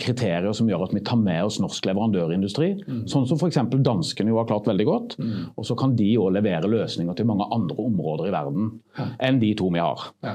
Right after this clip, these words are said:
Speaker 1: Men det er ikke tvil om at det er Utsira Nord som skal ha den flytende, der er det jo veldig tydelig at det er den flytende havvinden skal være. Der er det jo veldig store muligheter for
Speaker 2: Ja.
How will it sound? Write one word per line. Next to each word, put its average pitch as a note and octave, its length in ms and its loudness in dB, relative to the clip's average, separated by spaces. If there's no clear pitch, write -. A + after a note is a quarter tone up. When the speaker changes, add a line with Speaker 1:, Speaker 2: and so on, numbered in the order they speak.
Speaker 1:
Men A#2+ 160 2
det C3+ 80 4
er B2 100 2
ikke D#3+ 140 2
tvil A#2+ 180 4
om D3+ 140 4
at B2+ 120 0
det A#2+ 100 2
er A2 280 2
Utsira A#2+ 440 2
Nord D#3+ 400 4
som C3 240 2
skal B2+ 200 0
ha A2+ 360 2
den B2+ 100 2
flytende, B2+ 720 2
der A2+ 140 2
er G#2 60 4
det G#2 80 4
jo A2+ 40 2
veldig B2 300 2
tydelig F#2+ 320 2
at G2 80 -4
det G#2+ 60 2
er G#2+ 120 2
den G2 40 -2
flytende G#2 340 0
havvinden G#2 260 0
skal G#2 160 -2
være. D3+ 360 2
Der G#2+ 200 0
er C#2+ 60 -2
det D#2+ 80 0
jo G2+ 60 0
veldig E2 320 0
store E2+ 240 -2
muligheter D2 380 -4
for D2+ 240 -4
Speaker 2:
Ja. - 120 -6